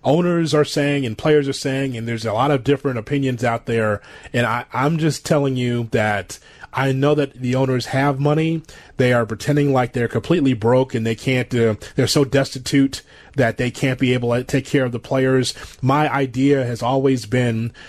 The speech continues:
to have an eighty-two game season and to tell the players and guarantee the players that at some point they will be paid, um, but we're gonna have to defer the payment, but you will be paid with interest.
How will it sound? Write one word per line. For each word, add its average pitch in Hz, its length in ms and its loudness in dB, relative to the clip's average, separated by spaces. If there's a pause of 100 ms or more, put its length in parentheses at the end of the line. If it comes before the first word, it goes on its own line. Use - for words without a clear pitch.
(160)
to 135 100 0
have 131 140 4
an 110 80 0
eighty-two 139 340 2
game 143 300 2
season 127 560 0
and 120 180 -2
to - 220 0
tell 143 340 2
the 147 100 0
players 123 400 -2
and 110 80 -2
guarantee 139 380 0
the 175 100 2
players 120 540 0 (300)
that 127 100 4
at 117 120 2
some 151 180 2
point 147 240 0
they 131 120 0
will 120 280 0
be 147 160 -2
paid, 127 580 -4 (300)
um, 107 380 0
but 110 180 -2
we're 117 80 -2
gonna 120 280 0
have 123 140 -2
to 123 80 -4
defer 135 420 2
the 123 80 -4
payment, 113 520 -4
but 110 180 -4
you 127 80 2
will 135 100 4
be 123 120 -4
paid 123 340 -4
with 143 160 0
interest. 127 540 -4